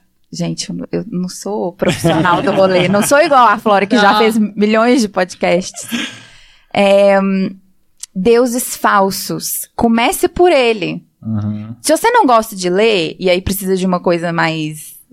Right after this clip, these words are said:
Speaker 1: pequenininha, aí vai no Ego Transformado, que é maravilhoso também.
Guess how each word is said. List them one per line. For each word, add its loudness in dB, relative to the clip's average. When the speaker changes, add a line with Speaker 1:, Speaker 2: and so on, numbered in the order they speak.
Speaker 1:
pequenininha, -2
aí -2
vai 0
no 2
Ego -2
Transformado, -2
que -4
é 2
maravilhoso -2
também. -2